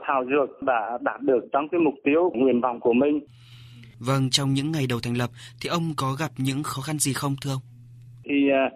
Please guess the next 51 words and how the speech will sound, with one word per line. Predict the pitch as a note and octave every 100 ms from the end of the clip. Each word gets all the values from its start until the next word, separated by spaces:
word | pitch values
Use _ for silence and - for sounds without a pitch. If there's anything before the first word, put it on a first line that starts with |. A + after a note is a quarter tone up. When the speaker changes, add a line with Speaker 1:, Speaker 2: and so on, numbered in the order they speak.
| -
Speaker 1:
thực | B2+ - D3+
sự | C3 B2+
mà | C#3+
nói | A#2+ A#2
ạ, | D#3 B2
là | C3 C3 C3 B2+
tôi | C#3+ E3
là | D#3
một | C#3+ A#2 -
trong | D3 D#3+
những | B2 A2
đơn | E3+ G3+
vị | D#3+ B2+
đầu | D3 C#3+
tiên | F3 F#3+ - _ _ _
là | C#3+ C#3 C3+ C3 B2+ G#2 F2 -
đăng | - F3 -
ký | A2+ A2
xây | D#3+ C#3+
dựng | B2+ B2
cái | C#3
thương | D#3+ D3+
hiệu | A#2+ F2+ _ _ _ _
của | B2 G2+ -
cái | B2+
gạo | A#2 G2 - -
trong | C3+ D3
cả |
nước. | G2 C3 C#3+ _ _ _ _ -
Thì, | C#3+ C#3
à, | C3 B2
cái | D#3 B2+
vấn | D3
đề | D#3+ D#3 -
khó | - -
khăn | F3
nhất | F#3+ - -
trong | E3 E3+
thời | D#3+ D3+
kỳ | D3+
đó | F#2 A2+ E3+ -
là | C3+ C#3
chưa | F#3 F#3
đủ | D3 B2+
điều | D3 D3+
kiện. | B2 G#2 - _
Thứ | A#2+ A#2+
hai | D3+ D3+ F#3
á, | G3+ _ _ _
là | C3+ C#3+
người | D3 D#3+